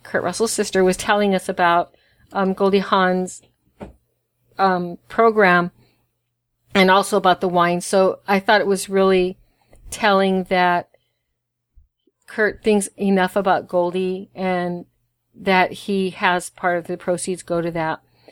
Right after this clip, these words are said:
So after the Chardonnay, we tried, um, the, it was a rosé of Syrah,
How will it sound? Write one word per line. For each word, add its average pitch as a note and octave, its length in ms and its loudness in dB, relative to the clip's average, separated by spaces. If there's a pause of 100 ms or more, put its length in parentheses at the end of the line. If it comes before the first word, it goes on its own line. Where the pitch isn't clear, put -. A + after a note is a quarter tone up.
(920)
So - 180 0
after A#3 240 2
the C4 80 2
Chardonnay, A3+ 460 2
we A#3 100 -4
tried, A3 520 2 (180)
um, G3 400 -2 (180)
the, G3+ 240 -2 (100)
it G#3+ 120 0
was G#3+ 180 2
a G#3+ 60 -4
rosé G#3 440 4
of G#3+ 80 0
Syrah, F#3+ 600 0